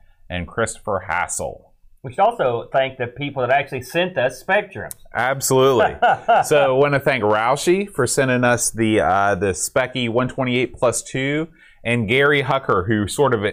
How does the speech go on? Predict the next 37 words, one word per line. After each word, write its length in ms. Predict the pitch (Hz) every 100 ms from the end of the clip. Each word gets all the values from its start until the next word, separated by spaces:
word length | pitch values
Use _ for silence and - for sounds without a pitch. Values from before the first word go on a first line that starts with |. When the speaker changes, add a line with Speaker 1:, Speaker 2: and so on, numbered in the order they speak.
| -
Speaker 1:
ignited 640 | 117 107 110 120 117 107
the 100 | 95
original 440 | 92 101 104 95 82
fire. 600 | 95 87 82 71 67 -
Speaker 2:
You 80 | 214
know, 80 | 208
before 260 | 175 294
we 120 | 269 196
shut 180 | 196
it 100 | 156 123
down, 280 | 127 113
let's 160 | 180 226
talk 300 | - 208 190
about 400 | 147 143 135 - _ 180
getting 300 | 127 170 147
that 140 | 127 123
original 440 | 120 120 117 117
Spectrum. 560 | - - 104 - 87 - -
Speaker 1:
Yeah. 320 | 95 127 104 -
Speaker 2:
We 120 | 123
got 340 | 123 123 123 156
it. 240 | 427 - 98
Speaker 1:
Mm-hmm. 440 | 107 117 117 135
Speaker 2:
We 140 | 113
looked 320 | 113 143 175 143
at 240 | 117 104
it. 100 | 120
Speaker 1:
Mm-hmm. 1200 | 104 113 107 113 120 131 _ _ _ _ - - 151
Speaker 2:
Months 320 | 147 190 -
went 240 | 165 175
by. 400 | 180 123 104 147
Speaker 1:
We 140 | 98 104
did 180 | 117 113
nothing 380 | 113 117 127
with 180 | 120 107
it. 60 | -
Speaker 2:
We, 380 | 156 143 -